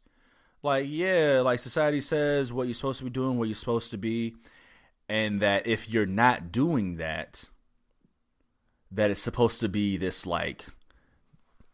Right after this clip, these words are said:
hurtful thing. I'm gonna fucking watch, like, I don't know, man, the new season of Curb is out. I might watch some Curb. I might clean my crib.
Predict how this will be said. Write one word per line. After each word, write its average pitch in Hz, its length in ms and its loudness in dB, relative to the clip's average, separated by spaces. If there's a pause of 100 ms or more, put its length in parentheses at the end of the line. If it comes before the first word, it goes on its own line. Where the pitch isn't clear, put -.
(400)
hurtful - 800 -4
thing. 92 440 -6 (360)
I'm - 200 8
gonna 415 200 4
fucking 233 640 4
watch, 233 460 6 (560)
like, 202 400 6 (160)
I 208 80 10
don't 262 180 10
know, 262 140 10
man, 226 360 4
the 202 60 2
new 226 120 4
season 208 280 2
of 175 80 0
Curb 208 420 6
is 196 140 2
out. 208 320 4
I 185 40 -2
might 196 180 4
watch 180 220 6
some 135 160 -2
Curb. 190 440 4 (240)
I - 60 0
might 196 180 4
clean 180 240 -2
my 127 140 4
crib. 185 600 2